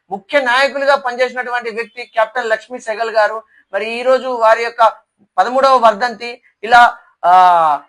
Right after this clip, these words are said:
నేతాజీ సేవా సమితి ద్వారా మేము, ఆ, ప్రజానికాన్ని కోరుతున్నాం ఏంటి అంటే, నేతాజీ గారు ఆ రోజు,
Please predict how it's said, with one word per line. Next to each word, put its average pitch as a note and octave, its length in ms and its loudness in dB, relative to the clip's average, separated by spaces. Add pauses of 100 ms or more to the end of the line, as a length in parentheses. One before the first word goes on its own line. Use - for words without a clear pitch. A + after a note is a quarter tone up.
(120)
నేతాజీ A3+ 460 -4
సేవా C4 300 2
సమితి B3+ 300 -6
ద్వారా B3 440 4 (220)
మేము, A#3 400 -6
ఆ, F#3 300 4
ప్రజానికాన్ని B3+ 600 -2
కోరుతున్నాం A#3 640 -2
ఏంటి A3 220 -10
అంటే, A3 260 -12 (260)
నేతాజీ C4+ 440 0
గారు C4+ 220 4
ఆ A3 160 4
రోజు, A#3+ 300 -2